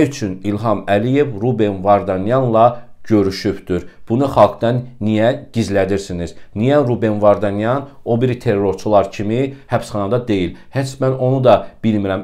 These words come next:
əmin deyiləm ki, o biri terrorçular da, o qondarma rejimin özünü prezidenti, nə bilim, müdafiə naziri adlandıranlar, onlar da pullu şəxslərdir, biznesmenlərdir. Onlar da həbsxanadadır, yoxsa yox?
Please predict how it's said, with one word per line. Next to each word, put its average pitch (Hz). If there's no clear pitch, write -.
əmin 107
deyiləm 95
ki, 92
o 113
biri 110
terrorçular 101
da, 90
o 90
qondarma 95
rejimin 92
özünü 92
prezidenti, 92
nə 95
bilim, 95
müdafiə 92
naziri 90
adlandıranlar, 90
onlar 101
da 92
pullu 90
şəxslərdir, 87
biznesmenlərdir. 87
Onlar 117
da 98
həbsxanadadır, 107
yoxsa 95
yox? -